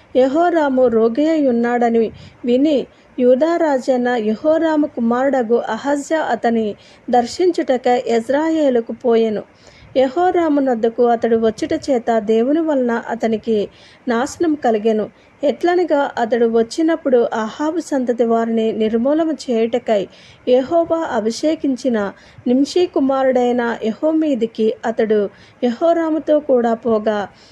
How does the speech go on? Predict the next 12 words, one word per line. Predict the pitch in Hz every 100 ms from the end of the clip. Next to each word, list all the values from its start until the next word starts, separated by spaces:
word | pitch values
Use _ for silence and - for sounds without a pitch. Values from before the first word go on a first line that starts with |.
| - 254
యెహో | 240 285 339 349 -
అహాబు | 220 220 302 330 359
సంతతి | - 277 254 262 254
వారి | 240 233
మీద | 240 233 214 208 - - - _ -
తీర్పు | 302 370 330
తీర్చుటకై | - 277 262 302 254 254 254
వచ్చినప్పుడు, | 240 214 - 285 294 294 226 220 -
అతడు | 233 220 208 202 - - - -
యూదా | 240 262 339 339
వారి | 311 277 254
అధిపతులను | - 220 254 302 302 262 240 220